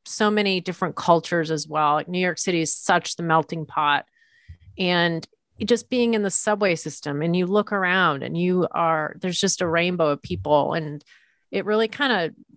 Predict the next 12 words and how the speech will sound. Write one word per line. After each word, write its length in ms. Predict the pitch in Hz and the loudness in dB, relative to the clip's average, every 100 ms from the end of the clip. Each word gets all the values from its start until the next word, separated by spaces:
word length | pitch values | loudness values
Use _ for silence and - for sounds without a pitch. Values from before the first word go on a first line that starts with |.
| - | -8
makes 600 | 196 190 185 _ - - | -6 -6 -10 _ -8 -2
you 80 | 185 | -2
feel 420 | - 180 185 170 | -2 -2 0 0
about 400 | 156 160 151 - | 2 0 0 -4
society 500 | - 165 165 165 165 | -8 0 2 2 2
in 60 | 160 | -2
a 60 | |
different 260 | 156 - - | -4 -6 -2
way 160 | 175 170 | 0 2
when 140 | 160 | 0
you're 140 | 151 | -4
exposed 800 | 147 - - 196 190 170 156 - | -4 -4 0 0 0 -2 -8 -14